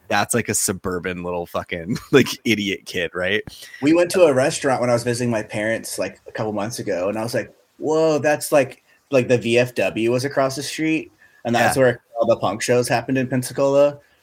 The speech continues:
Speaker 2: And I remember, like, my parent, my, like, mom would drop me off at the parking lot across the street,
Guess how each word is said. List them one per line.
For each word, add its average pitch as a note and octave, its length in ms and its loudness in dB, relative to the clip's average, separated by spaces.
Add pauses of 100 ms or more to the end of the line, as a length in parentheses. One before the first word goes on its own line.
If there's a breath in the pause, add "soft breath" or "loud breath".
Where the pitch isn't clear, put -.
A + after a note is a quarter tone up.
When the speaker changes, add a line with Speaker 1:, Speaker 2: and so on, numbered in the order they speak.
(120 soft breath)
Speaker 2:
And B2 100 2
I B2 80 6
remember, C3+ 260 4
like, B2+ 200 4
my B2+ 140 2
parent, B2+ 380 0
my, A#2+ 160 2
like, A2 200 0
mom A2+ 220 2
would A#2+ 120 -2
drop G#2+ 320 -2
me B2+ 140 0
off A2+ 260 -2
at F#2+ 80 -18
the G#2 80 -2
parking A2+ 320 -2
lot G2+ 220 -4
across A2 340 -2
the A#2 60 -8
street, G#2+ 500 -4